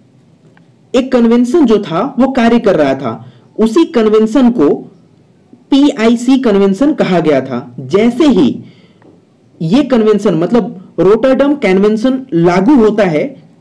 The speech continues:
कीटनाशकों और औद्योगिक रसायनों के मामले में बाध्यकारी रूप से,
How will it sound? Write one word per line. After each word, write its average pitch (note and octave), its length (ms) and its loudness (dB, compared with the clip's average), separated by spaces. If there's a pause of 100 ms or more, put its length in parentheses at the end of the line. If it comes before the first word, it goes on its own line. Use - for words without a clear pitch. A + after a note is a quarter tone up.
कीटनाशकों A3+ 640 0
और A#3 280 0
औद्योगिक A3 580 0
रसायनों F#3+ 500 -2
के C4 140 -2
मामले G3 400 0
में D#3+ 460 -6
बाध्यकारी A3+ 640 0
रूप F#3 200 2
से, F3+ 320 -6